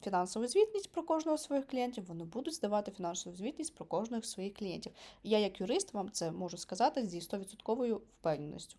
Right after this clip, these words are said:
Ну, тобто, я навчилась на юриста, а то не знаю. Тому, е, е, зраджу вам на біржі. Взагалі ніколи не на-, не радила зберігати великі суми на біржах, а тут з цим законом ще більше. Тому біржа — це купити, продати, е,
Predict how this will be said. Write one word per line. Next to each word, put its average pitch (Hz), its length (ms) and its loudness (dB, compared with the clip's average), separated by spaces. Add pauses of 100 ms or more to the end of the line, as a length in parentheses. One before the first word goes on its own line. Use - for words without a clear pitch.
Ну, 220 100 2
тобто, 180 280 -2
я 170 240 2
навчилась 226 480 -2
на 196 60 0
юриста, 165 360 -4 (800)
а 214 60 -4
то 208 120 2
не 185 100 -2
знаю. - 180 -6 (720)
Тому, 311 380 12
е, 214 100 10
е, 202 320 8 (680)
зраджу 214 540 12
вам 190 180 6
на 190 80 0
біржі. 294 320 4
Взагалі 240 400 4
ніколи 220 400 6
не 202 100 4
на-, 202 180 10
не 208 180 6
радила 196 280 10
зберігати 190 460 2
великі 185 300 -2
суми 392 240 6
на 269 100 6
біржах, 196 380 2
а - 20 -2
тут 202 200 -2
з - 40 -12
цим 190 220 -2
законом 320 340 2
ще - 140 -2
більше. 202 320 -2
Тому 311 300 2 (260)
біржа — 302 340 6
це 233 420 8
купити, 320 400 0
продати, 262 560 6 (420)
е, 92 300 4